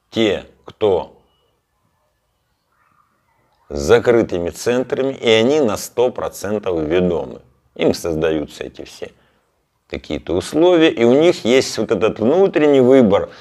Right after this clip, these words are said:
Каждый раз, м, как-то простить, делать добрый поступок, познание, и потихонечку вот, а, оформляя себя в неком устремлении и развитии туда.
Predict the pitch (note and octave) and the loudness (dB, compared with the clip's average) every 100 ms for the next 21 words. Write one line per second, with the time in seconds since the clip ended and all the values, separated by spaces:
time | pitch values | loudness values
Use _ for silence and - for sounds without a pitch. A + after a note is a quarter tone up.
0 | - _ - A2+ A#2+ C#3+ E3 F3 E3 - | -20 _ -4 -2 0 0 2 2 2 -2
1 | - - _ - - _ _ F#2+ F#2+ F#2 | -18 -20 _ -20 -20 _ _ -10 -6 -2
2 | A2 - G#2 F#2+ - _ _ _ _ - | -2 -2 -4 -4 -10 _ _ _ _ -6
3 | F#3 F3 - A#2+ C3 B2+ - - - G2+ | -6 -6 -8 -4 -2 -2 -4 -12 -6 -2
4 | F3 D#3 A#2 C#3+ B2+ C3 - A#2 - A#2 | 2 2 6 6 4 2 0 -6 -4 -6
5 | A2+ G#2+ G2 - F3+ E3+ A2+ A2+ B2+ B2 | -4 -6 -10 -6 -4 -2 0 0 0 0
6 | A#2 A2 G#2 - - - - - C3 - | 0 0 -6 -14 -20 -6 -2 0 0 -2
7 | C3 - D#3+ D#3+ B2 - B2 A2+ G#2+ G#2 | -4 -2 0 2 0 -2 0 2 0 -2
8 | - - - - F#2+ F#2 F2+ E2+ E2+ - | -10 -20 -20 -16 -8 -6 -4 -4 -4 -4
9 | - B2 C3 C3+ A2+ - B2 A#2+ G#2+ A#2 | -2 2 4 4 2 0 0 2 4 2
10 | A#2+ A2 A2+ G#2+ - B2 B2+ A#2 G#2+ G2+ | 0 2 0 0 0 2 4 4 4 2
11 | G#2+ G#2+ A#2 A2 A2+ G#2+ - F2+ - G2+ | 2 2 2 2 2 0 -2 -6 -4 -2
12 | F#2+ D#2+ | -2 -6